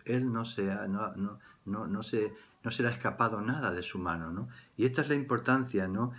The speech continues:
de, de, de entender esto. Y esto que estoy poniendo con esta anécdota es algo que, mm, nos pasa, incluso le pasó a los discípulos. Es interesante que cuando, eh, uno lee en, en Juan capítulo veinte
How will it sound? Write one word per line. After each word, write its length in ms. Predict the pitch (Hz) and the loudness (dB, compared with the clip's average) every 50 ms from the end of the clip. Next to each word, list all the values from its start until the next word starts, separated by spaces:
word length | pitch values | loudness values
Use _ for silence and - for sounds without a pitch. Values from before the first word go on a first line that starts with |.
| - - _ - | -16 -20 _ -14
de, 420 | - 95 104 101 98 98 98 95 80 | -8 0 2 4 6 6 6 4 2
de, 400 | 78 87 101 101 98 95 90 78 | 0 0 2 2 2 2 0 -2
de 120 | 85 104 | -2 -2
entender 440 | 101 92 - 101 95 92 104 104 98 | -2 -2 -2 0 0 0 0 2 2
esto. 360 | 101 98 - - - 82 - - - - - _ _ _ - | 0 0 -2 -6 -8 -8 -8 -8 -18 -20 -20 _ _ _ -4
Y 160 | - 127 156 | 4 6 6
esto 220 | 180 190 - 190 | 6 6 4 2
que 100 | 190 165 | 2 2
estoy 260 | 139 - - 139 139 131 | 2 4 4 2 2 2
poniendo 420 | 135 - 120 123 127 123 117 - | 2 4 6 6 6 6 4 2
con 140 | - 104 110 | 0 0 -2
esta 180 | 110 - - | -2 0 0
anécdota 600 | 101 113 117 117 - - - 101 104 104 - - - _ _ _ _ _ _ _ - | 2 2 2 0 -2 -2 0 0 0 -2 -4 -12 -20 _ _ _ _ _ _ _ -2
es 180 | 127 127 123 165 | 0 2 4 6
algo 360 | 151 156 151 156 151 143 147 | 6 6 6 6 4 4 4
que, 380 | - 135 127 123 110 - - - | 6 6 6 6 4 2 -2 -4
mm, 420 | 120 113 110 107 107 101 101 98 95 - - - - _ _ _ _ _ - | -4 -4 -2 -2 -2 0 0 0 0 -2 -6 -14 -18 _ _ _ _ _ -6
nos 200 | 110 113 120 120 - | -4 -2 -2 -2 0
pasa, 580 | - 165 175 170 - - 147 170 - - - _ - | 2 4 4 4 2 0 -2 -2 -4 -8 -12 _ -2
incluso 340 | 120 120 117 127 123 127 123 | 0 0 2 2 2 2 2
le 80 | 117 | 2
pasó 300 | - - - - - 131 | 2 0 -2 0 2 2
a 40 | 135 | 2
los 160 | 139 131 - | 2 2 -2
discípulos. 680 | - - - - 139 123 127 - 98 87 80 - - - - - - - _ - | -4 -8 -2 0 0 0 0 -2 -4 -4 -4 -6 -10 -16 -20 -20 -20 -18 _ -4
Es 140 | 120 123 - | -2 2 2
interesante 680 | 151 131 156 151 147 139 - 151 151 147 - 147 147 147 | 2 4 6 6 6 6 6 4 4 4 4 4 4 4
que 140 | 139 127 | 4 2
cuando, 520 | 127 117 110 107 104 101 110 107 101 98 - - - _ _ - | 2 2 2 2 4 4 6 4 4 2 -2 -10 -20 _ _ -8
eh, 300 | - 104 101 101 98 101 98 127 | -4 -2 0 2 2 2 2 4
uno 260 | 131 139 139 139 131 | 2 4 4 6 4
lee 380 | 127 120 123 127 127 123 117 | 6 6 6 6 6 4 4
en, 220 | 113 110 104 107 - | 2 0 -2 -4 -4
en 320 | - 107 104 101 101 98 | -4 -4 -2 -2 -2 -2
Juan 260 | 98 - 127 127 131 | 2 4 4 4 4
capítulo 520 | 123 123 104 98 - 120 120 120 113 107 101 | 4 2 0 2 2 0 2 4 2 4 4
veinte 500 | 117 127 120 113 120 107 107 - - | 4 4 2 2 2 -2 -4 -4 -6